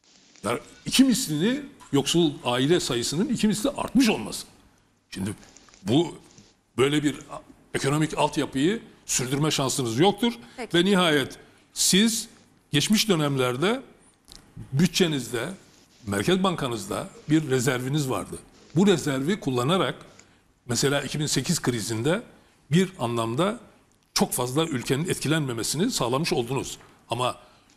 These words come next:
Speaker 1: daha sonraki uyguladığınız politikalarla, düşünün şimdi siz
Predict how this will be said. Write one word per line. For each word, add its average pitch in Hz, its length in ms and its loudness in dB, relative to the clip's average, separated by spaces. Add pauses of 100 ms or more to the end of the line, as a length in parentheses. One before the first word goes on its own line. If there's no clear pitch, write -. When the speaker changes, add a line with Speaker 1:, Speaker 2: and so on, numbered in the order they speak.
(180)
Speaker 1:
daha 165 180 2
sonraki 214 560 4
uyguladığınız 143 540 2
politikalarla, 127 840 0 (1160)
düşünün 160 300 2
şimdi 113 360 -2
siz 143 320 0